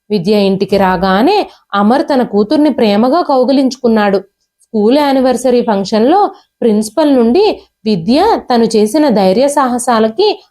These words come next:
అవార్డు కూడా అందుకుంది. ముఖ్య అతిథి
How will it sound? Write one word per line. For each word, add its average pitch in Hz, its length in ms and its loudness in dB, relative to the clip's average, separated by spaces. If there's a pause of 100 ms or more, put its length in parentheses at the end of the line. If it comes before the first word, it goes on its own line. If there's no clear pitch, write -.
(120)
అవార్డు 196 400 0
కూడా 226 260 0
అందుకుంది. 233 680 0 (1200)
ముఖ్య 208 320 -2
అతిథి 277 640 0